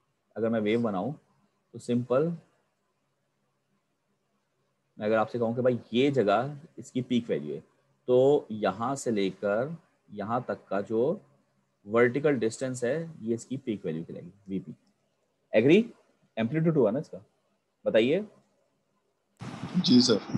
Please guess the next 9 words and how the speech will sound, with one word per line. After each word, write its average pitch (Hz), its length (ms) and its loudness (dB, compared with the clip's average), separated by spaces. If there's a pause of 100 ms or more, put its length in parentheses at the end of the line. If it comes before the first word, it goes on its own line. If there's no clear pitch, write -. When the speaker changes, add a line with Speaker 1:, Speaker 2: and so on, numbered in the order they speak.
(1040)
Speaker 1:
अच्छा, - 260 -10 (2000)
तीसरा 151 360 6
इसका 170 280 4
रिप्रेजेंट 143 400 0
करने 143 220 0
का 151 80 2
क्या - 540 -4
होता 139 200 0
है? 143 100 -2